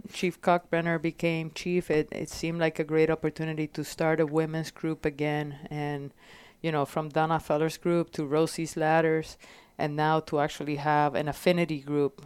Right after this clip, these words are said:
that had the same status, um, as all the, the rest of the five oh one C three affinity groups out there,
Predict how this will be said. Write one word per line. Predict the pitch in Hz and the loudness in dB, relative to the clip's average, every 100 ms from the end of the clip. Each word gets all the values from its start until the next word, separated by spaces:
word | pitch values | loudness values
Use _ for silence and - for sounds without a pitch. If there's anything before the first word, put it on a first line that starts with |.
| - | -4
that | 147 | -2
had | 139 139 | 0 -2
the | 143 | -2
same | - 165 156 147 | -2 -4 -4 -6
status, | - 147 147 147 143 - - - - | 0 2 2 2 -2 -8 -16 -14 -6
um, | 143 123 123 120 131 - | -4 -2 -4 -6 -10 -2
as | 143 135 - - - | -2 -2 -8 -10 -2
all | 151 | 0
the, | 147 147 | 0 -2
the | - 151 | 0 0
rest | 147 151 143 | 0 0 0
of | |
the | 151 | -2
five | - 151 151 | 0 0 0
oh | |
one | 151 151 | -2 -4
C | - 151 | -4 -8
three | - 156 151 | -6 -4 -2
affinity | 147 - 156 156 156 | -2 -4 -6 -4 -6
groups | 151 156 147 - | -2 -4 -2 -2
out | 147 - | -2 0
there, | 147 143 | 0 0